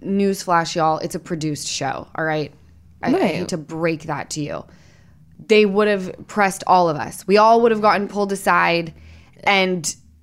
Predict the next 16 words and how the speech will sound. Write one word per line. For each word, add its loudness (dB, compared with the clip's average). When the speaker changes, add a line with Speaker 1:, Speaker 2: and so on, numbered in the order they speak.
Speaker 2:
If 2
Speaker 1:
that's 4
Speaker 2:
they 4
Speaker 1:
what 4
Speaker 2:
knew. 0
Speaker 1:
I 4
think. -4
Speaker 2:
Well, 6
I 4
think 2
also 4
because 2
people 4
are 4
saying, 4
"Well, 4